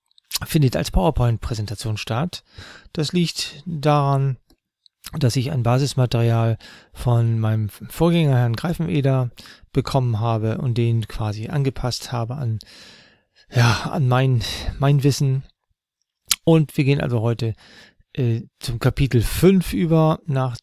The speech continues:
Kapitel vier K N X, äh, jetzt in die, ja, Technologie, äh, der Gebäudeautomation, die sich kurz eben lohn nennt. Was, äh, verbirgt sich dahinter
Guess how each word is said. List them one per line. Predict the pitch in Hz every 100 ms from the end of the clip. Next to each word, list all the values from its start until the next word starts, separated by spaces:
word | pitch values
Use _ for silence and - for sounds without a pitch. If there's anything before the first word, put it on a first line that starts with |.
| - - 196 165 143
Kapitel | - 123 123 117
vier | - 120
K | - 117
N | 117
X, | - 151 - - - - - - _ _
äh, | 208 139 123
jetzt | 139 127 -
in | 147 120
die, | 123 120 101 - - _ _ - - _ _
ja, | - 120
Technologie, | 117 165 - 143 127 117 127 135 135 - - _ _ _ _ _ _ _ _
äh, | 131 120 113
der | 120 110
Gebäudeautomation, | 110 139 143 120 120 113 - 113 113 110
die | 107
sich | 104 98 -
kurz | 113 107
eben | - 131
lohn | 107 110 113 107 -
nennt. | 180 117 98 92 - - _
Was, | 117 117 - - _ _ _ _ _ _
äh, | 220
verbirgt | 147 156 165 -
sich | 110
dahinter | - 110 131 175 214